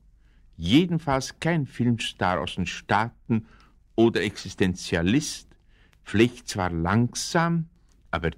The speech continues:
tief zu denken, und so kam er zu dem Schluss, dass man weder sich erhängen noch ertränken, sondern leben muss. Auch Verdruss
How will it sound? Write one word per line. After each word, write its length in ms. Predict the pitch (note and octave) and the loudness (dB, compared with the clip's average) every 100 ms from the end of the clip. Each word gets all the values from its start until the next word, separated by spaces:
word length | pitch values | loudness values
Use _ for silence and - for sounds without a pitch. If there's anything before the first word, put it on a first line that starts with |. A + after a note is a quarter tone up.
| _ | _
tief 400 | - E3 - - | -6 -4 -6 -10
zu 140 | - | -6
denken, 720 | D#2 F#2+ F2+ E2 - E2 D2+ - - _ _ _ _ | 0 2 2 -2 -8 -6 -6 -12 -20 _ _ _ _
und 260 | D#3 F3+ F3 - | 2 2 0 -8
so 240 | F#2 C#3 | -2 0
kam 420 | C#3+ - A#2 C3+ B2 | 0 -2 0 2 0
er 100 | - | -4
zu 140 | - | -8
dem 220 | E2+ D2 | -8 -8
Schluss, 680 | - - B2 E3 - - - _ _ _ _ _ | -10 -2 0 0 -2 -10 -16 _ _ _ _ _
dass 200 | G#2+ - | -4 0
man 320 | A#2 G#2 D#2+ | 2 2 2
weder 400 | A2 G3+ G3 E3 | 2 2 2 -2
sich 240 | B2+ B2 G#2 | -2 -4 -4
erhängen 720 | F#2+ E2 A2 E3+ G3 G3 E3+ - - - _ | -6 -2 0 2 2 0 -2 -6 -20 -20 _
noch 400 | F#2 C#3+ - - | 2 2 -2 -12
ertränken, 1000 | - G2 - G#2 A#2+ D3 - - E3+ D#3+ - _ _ _ | -10 -10 -8 0 2 2 -4 -2 0 0 -8 _ _ _
sondern 800 | E2+ A#2 D#3 D#3 B2 C3+ C#3 C3 - - | 2 4 4 0 -2 -2 -2 -6 -12 -10
leben 500 | F2 B2 G#2+ - E2 | 2 4 4 -2 -4
muss. 520 | E2 D#2 - - - _ _ _ _ _ _ _ _ _ | -2 -4 -8 -16 -20 _ _ _ _ _ _ _ _ _
Auch 400 | A2+ F3+ A3 - | 2 2 2 -6
Verdruss 840 | - F#3 F3 C3 A2+ - - - | -6 -2 0 2 0 0 -8 -14